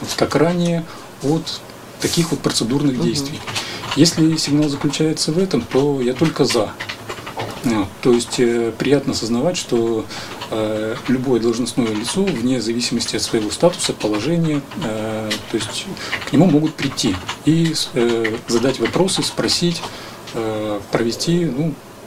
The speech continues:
Speaker 1: там, определенные процедуры, связанные со следствием. Вот. Если это персональные отношения федерального центра и, там, Никиты Юрьевича, то это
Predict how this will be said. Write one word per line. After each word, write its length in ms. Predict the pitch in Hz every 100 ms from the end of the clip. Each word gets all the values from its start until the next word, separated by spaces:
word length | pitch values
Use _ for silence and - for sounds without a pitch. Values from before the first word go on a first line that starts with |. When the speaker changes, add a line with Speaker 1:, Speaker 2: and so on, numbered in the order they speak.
| - -
Speaker 1:
там, 160 | - 104
определенные 480 | - 113 139 160 139
процедуры, 540 | 147 143 135 123 107 92 - - -
связанные 480 | - 135 135 143 131
со 100 | 113
следствием. 500 | - 123 104 - 113 113 - - - - - - -
Вот. 200 | 98 -
Если 340 | 131 170 175
это 560 | 185 147 - 147 147 143 -
персональные 580 | 151 143 147 143 135
отношения 440 | 127 147 - 139 127
федерального 580 | 139 127 135 131 120 120
центра 540 | - 135 135 127 120
и, 640 | 123 120 127 123 123 120 120
там, 240 | - 113 113
Никиты 320 | 120 143 135
Юрьевича, 460 | 135 214 180 - 113 - - - -
то 520 | 123 131 131 127 123 - - -
это 320 | 165 165 143